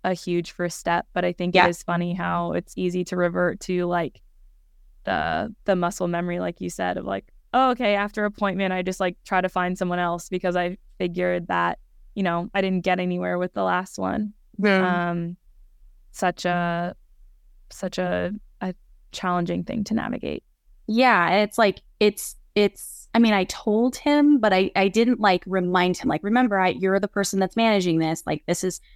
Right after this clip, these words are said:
Speaker 2: y-, like, I really need you." Like, it was, I didn't make, like, it clear that I was, like, without help, basically. And I didn't realize that that like, I thought that, that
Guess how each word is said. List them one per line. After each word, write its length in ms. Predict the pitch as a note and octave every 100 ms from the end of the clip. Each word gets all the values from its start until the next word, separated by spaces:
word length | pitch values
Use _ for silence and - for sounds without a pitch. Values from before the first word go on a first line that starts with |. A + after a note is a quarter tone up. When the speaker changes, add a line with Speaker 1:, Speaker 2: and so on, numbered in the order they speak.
| _ _ _
Speaker 2:
y-, 80 | - -
like, 160 | F#3+
I 80 | F#3+
really 280 | F#3+ F#3+ G3+
need 220 | B3 G3
you." 80 | G3
Like, 160 | G#3+ G#3+
it 140 | A3+
was, 260 | A3+ G#3+ - _ - - -
I 120 | G#3
didn't 300 | A3+ B3+ -
make, 360 | G3+ G3 G3+ - -
like, 240 | F#3 F3+
it 180 | F#3+ - - _
clear 560 | G3+ G3+ G3+ F#3+ F#3 - - _ - - - - -
that 360 | F#3+ F#3+ F3 -
I 320 | F3+ F#3 F3+
was, 160 | E3+ F3
like, 260 | F#3 - - _ -
without 440 | F#3 F#3+ F3 F3+ -
help, 320 | - - - -
basically. 580 | G3 F#3 - - - -
And 120 | - F#3
I 80 |
didn't 340 | F#3+ G#3 G3+ - F3
realize 560 | F3+ F#3 F#3 F3 F3 F3
that 260 | F3 D#3 -
that 300 | E3 - - _ _ - - - _ - _ -
like, 120 | G3+ G3
I 120 | G3
thought 420 | - G#3+ G3+ -
that, 140 | F#3+
that 160 | - -